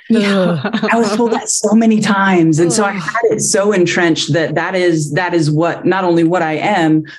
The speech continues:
Speaker 2: but what I will be. And everything in my life should be geared toward becoming that more and more and taking all the steps that I need to, to get there, that there certainly wasn't room for it.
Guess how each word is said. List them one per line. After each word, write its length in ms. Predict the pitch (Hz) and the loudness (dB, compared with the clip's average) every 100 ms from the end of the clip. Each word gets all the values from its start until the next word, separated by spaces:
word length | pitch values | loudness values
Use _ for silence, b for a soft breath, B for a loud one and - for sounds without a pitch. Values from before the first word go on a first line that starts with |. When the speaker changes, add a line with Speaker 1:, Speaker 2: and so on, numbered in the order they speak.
| _ | _
Speaker 2:
but 140 | 185 165 | -2 0
what 140 | 185 | 0
I 80 | 165 | 2
will 300 | 156 180 170 | 2 2 2
be. 240 | 180 165 | 2 2
And 300 | - 165 165 143 - _ - | 2 2 2 0 -4 _ -6
everything 440 | 175 196 208 208 | -2 -2 0 2
in 60 | 180 | 2
my 100 | 170 | 2
life 200 | 160 156 | 0 -2
should 140 | 165 | -2
be 100 | 156 | 0
geared 260 | 139 165 147 | 2 0 0
toward 300 | 170 151 135 | -2 -2 0
becoming 540 | 151 143 160 165 160 151 | -2 0 2 4 4 2
that 280 | 139 135 | -2 0
more 200 | 151 147 | 0 2
and 120 | 143 143 | 2 2
more 180 | 139 | 2
and 300 | 135 135 139 | 2 2 0
taking 260 | - 156 147 | -2 -2 0
all 120 | 147 | 0
the 80 | 143 | 0
steps 260 | 123 147 156 | -2 -4 -2
that 100 | 147 | 0
I 60 | |
need 160 | 151 143 | 2 2
to, 80 | 147 | 0
to 80 | 143 | 0
get 200 | 156 156 | -2 -2
there, 140 | 143 | 0
that 260 | 147 143 B B B - | 0 -4 B B B -4
there 280 | 196 196 180 | -2 -2 -2
certainly 360 | - 240 220 | 0 0 0
wasn't 320 | 170 160 147 | 0 0 2
room 260 | 156 156 156 | 2 0 0
for 200 | 131 135 | -2 0
it. 200 | 131 - | -2 -6